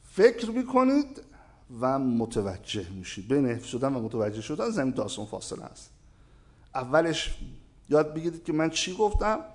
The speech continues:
دومش می‌فهمید که من چی گفتم.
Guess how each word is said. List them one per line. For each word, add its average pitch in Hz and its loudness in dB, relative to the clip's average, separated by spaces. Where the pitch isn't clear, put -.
دومش 143 4
می‌فهمید 127 -4
که 110 -8
من 98 -10
چی - -10
گفتم. 110 -12